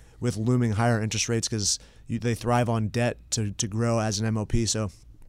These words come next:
they're no longer, uh, as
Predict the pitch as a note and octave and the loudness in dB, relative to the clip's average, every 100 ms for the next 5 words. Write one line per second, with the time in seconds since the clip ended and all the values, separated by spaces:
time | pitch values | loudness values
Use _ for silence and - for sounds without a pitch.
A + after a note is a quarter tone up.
0 | - - - A#2+ C3 C#3+ C#3 C3 B2+ A#2+ | -20 -16 -4 0 4 6 6 6 4 2
1 | - - - - - G#2 G#2+ - - - | -2 -20 -20 -20 -12 -4 -4 -4 -12 -20
2 | - - B2+ B2+ B2 - - | -8 0 4 4 4 2 0